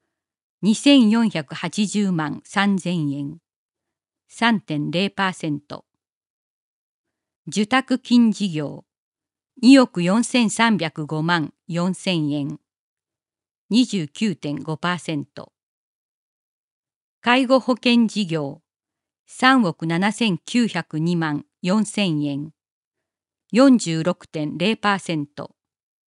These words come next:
障害福祉サービス等事業。一千七百三十一万円。二点一パーセント。グラフ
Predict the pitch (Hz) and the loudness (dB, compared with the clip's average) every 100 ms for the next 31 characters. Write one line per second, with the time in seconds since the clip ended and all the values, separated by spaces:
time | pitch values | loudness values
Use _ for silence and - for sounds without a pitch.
0 | _ _ _ _ _ _ _ _ _ _ | _ _ _ _ _ _ _ _ _ _
1 | _ - - 277 262 254 247 - 247 - | _ -2 6 6 6 4 2 -2 -6 -4
2 | - 233 202 151 - - 175 156 143 156 | 0 0 0 -6 -12 -6 -4 -4 -8 -6
3 | 185 156 147 160 _ _ _ _ _ _ | -6 -6 -8 -10 _ _ _ _ _ _
4 | _ _ _ - 220 - - 294 240 185 | _ _ _ -2 0 0 4 6 6 4
5 | 208 208 180 - - 254 214 160 156 156 | 0 0 -4 -4 2 4 2 0 -8 -10
6 | - 190 175 165 165 156 156 156 _ _ | -4 -2 0 -2 -4 -4 -6 -10 _ _
7 | _ _ _ _ - 262 269 - 151 - | _ _ _ _ 4 6 6 4 -4 -4
8 | 165 - - 190 175 - 156 143 - - | -8 -12 -6 -4 -4 -6 -6 -8 -12 -16
9 | _ _ _ _ _ _ _ _ _ _ | _ _ _ _ _ _ _ _ _ _
10 | _ _ _ _ _ _ 147 196 196 220 | _ _ _ _ _ _ -6 0 0 0
11 | - 208 185 | -4 -6 -6